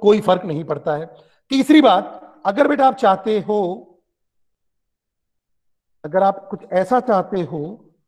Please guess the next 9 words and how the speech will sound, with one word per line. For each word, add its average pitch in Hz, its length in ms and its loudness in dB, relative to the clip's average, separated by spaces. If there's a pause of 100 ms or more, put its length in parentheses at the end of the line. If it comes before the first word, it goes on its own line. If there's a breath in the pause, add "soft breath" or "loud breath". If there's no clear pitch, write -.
(440)
कि 185 400 -10
अब 190 180 -6
आपने 196 340 2
प्रिंट - 760 -6
ऐसा 190 280 2
दिया 202 240 2
और - 680 -2
एन 254 200 4
में 240 280 0